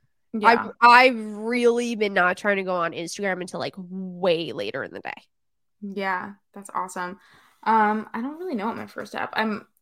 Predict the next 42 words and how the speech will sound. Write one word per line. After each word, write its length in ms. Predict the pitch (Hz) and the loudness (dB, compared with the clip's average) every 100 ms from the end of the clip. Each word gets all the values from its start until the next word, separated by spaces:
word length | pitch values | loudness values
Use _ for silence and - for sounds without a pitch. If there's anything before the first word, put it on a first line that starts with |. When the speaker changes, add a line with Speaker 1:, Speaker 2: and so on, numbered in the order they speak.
| _ | _
Speaker 1:
I 140 | 214 | -2
would 180 | 220 247 | 0 -2
say 160 | 254 220 | -2 -2
my 160 | 208 | 0
messages. 1000 | 190 180 - 185 180 185 185 185 - - - | -2 -4 -4 -8 -6 -6 -8 -12 -16 -8 2
I 100 | 262 | 2
would 80 | |
say 80 | 311 | 4
my 140 | 349 247 | 2 2
alarm 240 | 196 196 | 2 0
clock 360 | 226 208 208 - | 2 0 0 -2
app 280 | 196 196 196 | 2 2 0
and 140 | - 185 | -8 -6
then 140 | 175 | -8
my 100 | 175 | -10
messages. 580 | 170 - - - - - - | -12 -14 -14 -16 -16 -14 -14
Speaker 2:
Well, 120 | 160 | -14
yeah, 140 | 82 - - | -14 -20 -20
you 80 | 92 | -20
gotta 160 | - | -20
shut 200 | - - - | -18 -20 -18
the 80 | |
alarm. 360 | 117 156 220 214 _ _ _ - | -14 -12 -12 -14 _ _ _ -14
Speaker 1:
Yeah, 320 | - - - | -8 -8 -8
you 80 | 233 | -4
gotta 180 | 214 | -4
shut 120 | 233 269 | -4 -4
the 80 | |
alarm, 220 | 240 202 196 | 0 0 0
make 120 | 196 | -4
sure 100 | 214 | -6
there's 180 | 214 208 | -6 -4
no 80 | |
others 260 | 190 196 202 | -4 -4 -6
coming. 520 | - 175 175 175 180 - _ _ _ _ _ | -8 -8 -8 -10 -14 -20 _ _ _ _ _
Um, 540 | 190 185 175 170 170 170 - - | 6 8 8 4 -4 -8 -10 -6
and 120 | 196 | -4
then 120 | 170 | -4
my 100 | 180 | -6
messages. 440 | 214 196 - 107 - _ - | -8 -8 -10 -12 -14 _ 4
Faux 260 | 208 226 | 4 4
show. 380 | - 208 - 214 | 0 -4 -2 -6